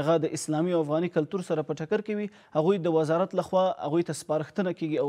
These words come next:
هغوی په دغه برخه کې اصلاحات راولي. یعنې موږ عموم کې اوس په رسنیو باندې په دغه دوه برخو کې چې اسلامي او افغاني کلتور ته دوی باید ارزښت قایل شي، الحمدلله پوره حاکمیت لرو او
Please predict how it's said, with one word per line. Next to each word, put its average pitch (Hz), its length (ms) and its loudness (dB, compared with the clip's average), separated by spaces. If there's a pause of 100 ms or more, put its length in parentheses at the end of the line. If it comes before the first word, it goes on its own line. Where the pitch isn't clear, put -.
(120)
هغوی 156 240 0
په 151 100 0
دغه 143 180 -2
برخه 147 180 -6
کې 135 200 -12
اصلاحات 135 460 -6
راولي. 123 280 -12 (360)
یعنې 170 240 6
موږ 214 280 2
عموم 220 240 0
کې 190 100 0 (100)
اوس 220 120 -2 (140)
په 156 100 2
رسنیو 180 420 -4
باندې 147 280 0
په 151 120 0
دغه 175 220 0
دوه 180 160 0
برخو 180 260 -2
کې 156 100 -6
چې 151 200 -8
اسلامي 165 400 -2 (100)
او 160 140 2
افغاني 170 400 -4
کلتور 156 340 -4
ته 147 120 -4
دوی 151 120 0
باید 147 220 -4
ارزښت 170 340 -6
قایل 160 240 -2
شي، 165 80 -2 (440)
الحمدلله 165 600 2 (420)
پوره 147 220 4
حاکمیت 151 520 -2
لرو 170 120 0 (100)
او 147 40 0